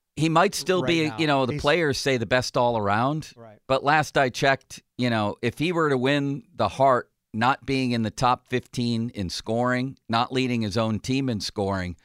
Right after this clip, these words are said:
Speaker 1: let's just say that would be highly unusual for a forward to win the Hart Trophy under those <laughs> circumstances.
Speaker 2: But it's just
Speaker 1: It
Speaker 2: nice.
Speaker 1: just doesn't
Speaker 2: It's
Speaker 1: happen.
Speaker 2: just nice that he's even in the conversation, you know?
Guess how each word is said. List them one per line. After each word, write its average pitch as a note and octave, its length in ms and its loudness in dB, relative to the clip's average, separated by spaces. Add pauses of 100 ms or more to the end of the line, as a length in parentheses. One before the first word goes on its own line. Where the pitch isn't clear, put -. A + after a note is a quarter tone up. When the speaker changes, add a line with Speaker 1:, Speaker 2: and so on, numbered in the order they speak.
(420)
Speaker 1:
let's B2 180 0
just C3 200 0
say A#2 180 2
that A#2+ 180 2
would C3 120 -2
be A2+ 140 -2
highly B2+ 460 2
unusual G#2+ 640 0
for G2+ 220 -4
a G2 60 -2
forward A2+ 600 -2 (280)
to A#2 120 -2
win A#2+ 180 0
the G#2+ 120 0
Hart A#2 280 -2
Trophy G#2+ 640 -2
under G2+ 260 -2
those G2+ 240 -2
<laughs> - 120 -4
circumstances. B2+ 360 -2
Speaker 2:
But A3 40 4
it's G#3 140 2
just A#3+ 200 0
Speaker 1:
It - 60 0
Speaker 2:
nice. G3 80 4
Speaker 1:
just G#3 180 4
doesn't C3+ 280 2
Speaker 2:
It's D3 60 4
Speaker 1:
happen. A#3+ 220 4
Speaker 2:
just F3 140 -2
nice G3 240 0
that F3+ 100 -6
he's C#3+ 160 -4
even D3 240 -6
in C#3 100 -8
the B2+ 60 -10
conversation, A2 960 -12 (120)
you A2 120 -14
know? A2+ 400 -14